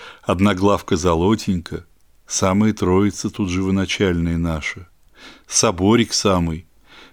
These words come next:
Мощи там преподобного Сергия Радонежского, его соборик. А поправей колокольни, повыше-то соборика, главки синие. Это собор Успенья. А это посад, домики-то под лаврой.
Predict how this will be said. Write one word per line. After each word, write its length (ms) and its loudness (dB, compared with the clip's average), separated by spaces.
Мощи 420 2
там 220 2
преподобного 680 2
Сергия 500 0
Радонежского, 840 -2
его 340 -2
соборик. 760 -4
А 80 0
поправей 520 2
колокольни, 800 0
повыше-то 540 0
соборика, 680 -2
главки 580 0
синие. 580 -4
Это 220 -4
собор 400 0
Успенья. 680 -4
А 140 0
это 200 2
посад, 640 -2
домики-то 600 0
под 200 -2
лаврой. 460 0